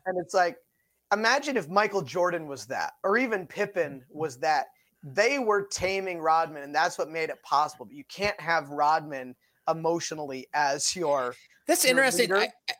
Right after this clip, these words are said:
Speaker 2: I think this is a great take because, like, normally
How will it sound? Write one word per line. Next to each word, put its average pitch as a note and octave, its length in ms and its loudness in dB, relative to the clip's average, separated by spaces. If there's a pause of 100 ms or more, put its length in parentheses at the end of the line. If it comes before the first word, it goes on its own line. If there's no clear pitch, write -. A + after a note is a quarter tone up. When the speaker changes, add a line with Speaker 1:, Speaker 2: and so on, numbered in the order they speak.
Speaker 2:
I A#3 60 4
think D4+ 180 0
this C4 160 4
is G3+ 100 2
a G3 80 6
great F3 540 2
take G3 260 2
because, F#3 440 0
like, E3+ 360 0
normally F3+ 880 0